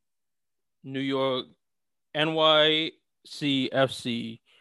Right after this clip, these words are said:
which is, um, one of two M L S teams, uh, in the New York area, along with the Red Bull New York. And N Y C F C is owned by Manchester City,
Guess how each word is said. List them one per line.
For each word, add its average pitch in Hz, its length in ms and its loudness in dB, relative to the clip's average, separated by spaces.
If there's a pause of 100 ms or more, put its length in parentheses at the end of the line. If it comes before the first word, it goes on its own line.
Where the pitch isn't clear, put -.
(200)
which 127 260 -2
is, 120 380 -2
um, 117 400 -2
one 127 140 2
of 120 160 -2
two 127 540 -2
M 127 140 -2
L 123 140 -2
S 120 160 -4
teams, 120 680 -10
uh, 117 440 0
in 117 240 2
the 117 80 2
New 117 160 2 (140)
York 117 180 2
area, 117 640 2 (680)
along 120 380 0
with 113 180 -4
the 113 760 -2 (120)
Red 123 260 0
Bull 127 220 0
New 120 100 0
York. 120 400 -2 (520)
And 113 840 -4
N 131 240 0
Y 123 380 4
C 127 340 -2
F 117 140 -2
C 120 640 -6
is 117 180 -10
owned 120 320 -4
by 117 280 -2
Manchester 120 580 -6
City, 117 720 -8